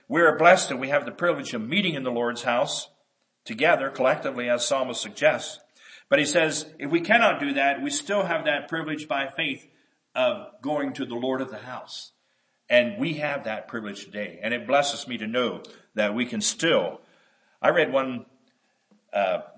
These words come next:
uh, person's, uh, testimony in regards to what we're experiencing. And he said,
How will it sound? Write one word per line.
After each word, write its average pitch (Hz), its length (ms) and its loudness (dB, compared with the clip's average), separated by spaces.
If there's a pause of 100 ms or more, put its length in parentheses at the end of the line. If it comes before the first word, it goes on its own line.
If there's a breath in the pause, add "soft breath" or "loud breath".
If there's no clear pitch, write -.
(1200)
uh, 82 180 -6
person's, 117 640 -2
uh, 92 400 2
testimony 120 560 0
in 107 80 -6
regards 123 480 4
to 120 120 -6
what 113 200 -2
we're 117 160 -6
experiencing. 107 720 -8
And 104 140 -12
he 131 60 -8
said, 139 340 -2